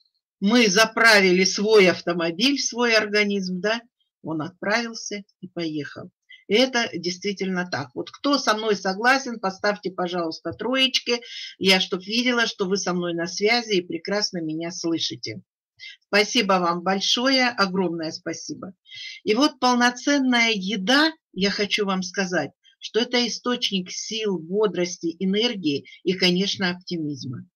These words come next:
А если человеку нужна сверхэнергия? Ну, что это за сверхэнергия? Ну, например, у вас день рождения, да?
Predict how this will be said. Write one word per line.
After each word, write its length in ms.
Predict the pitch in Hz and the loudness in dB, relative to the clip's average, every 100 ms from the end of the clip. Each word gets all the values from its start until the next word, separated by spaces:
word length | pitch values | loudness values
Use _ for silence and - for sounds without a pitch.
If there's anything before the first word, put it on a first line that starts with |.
| _ _ _ - - - - - | _ _ _ -20 -20 -20 -14 -4
А 80 | |
если 300 | 208 277 254 | 0 0 0
человеку 520 | 247 196 196 220 233 202 | -2 0 0 0 -2 -2
нужна 380 | 170 165 185 | -2 -4 -6
сверхэнергия? 1000 | 196 - 170 180 175 156 127 - - 127 - _ _ _ _ - | -6 -6 -8 -8 -10 -8 -10 -14 -16 -16 -18 _ _ _ _ -14
Ну, 320 | 233 262 - _ _ | -12 -12 -16 _ _
что 220 | - - 277 | -12 -6 -4
это 180 | 180 | -2
за 120 | 160 170 | -4 -4
сверхэнергия? 880 | - 175 180 175 147 143 - 131 - _ _ - | -4 -4 -6 -8 -8 -10 -12 -14 -16 _ _ -2
Ну, 120 | 302 | 0
например, 540 | 277 202 156 127 113 _ - | 0 0 -4 -4 -10 _ -6
у 80 | 165 | 2
вас 240 | 254 214 | 2 2
день 240 | 185 202 | -2 -2
рождения, 640 | 190 180 - 175 - - - | -2 -6 -8 -8 -8 -10 -10
да? 300 | 185 196 | -4 -4